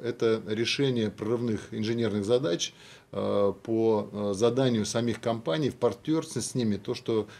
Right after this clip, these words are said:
крайне интересно, э, нашим ребятам. И цель состоит в том, чтобы, э, вот такие высококвалифицированные выпускники региональных вузов, которые пройдут обучение по, э, этим инновационным программам,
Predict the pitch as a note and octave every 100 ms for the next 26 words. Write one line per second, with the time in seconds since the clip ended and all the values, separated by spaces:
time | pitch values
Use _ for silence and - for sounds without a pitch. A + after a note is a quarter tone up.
0 | - A#2 C#3 C3+ B2 G#2+ B2+ C3+ C3 A2+
1 | G#2+ G#2 G#2 G#2 G#2 G2+ G2+ G2 A#2 A#2
2 | A#2 B2+ A#2 E2+ - - - - - -
3 | - - A2 G#2+ - E3 D#3 - G#2+ C3
4 | C3 - F3 D3+ - A#2+ A#2 A#2 A2+ A2+
5 | G#2+ G#2 G#2+ G#2+ G#2+ - G#2 G2 A2 C3
6 | A2 G#2 A#2 - A#2 G#2+ - A#2 A2+ -
7 | C#3 A#2 G#2 G#2 G#2 A2 - B2 B2+ F3+
8 | C#3 G#2 A2 B2 B2 G#2+ G#2 C#3+ D3+ A2
9 | G2+ G#2 G#2+ F#2+ A2+ A2 G2+ G2 G#2+ G#2
10 | B2 G2+ G2 F#2 - G#2 G2 - - -
11 | - G2 G2 - G#2 G#2+ G#2 G#2+ G#2+ -
12 | B2+ G#2+ F#2+ A2 A2 D#3+ D#3+ B2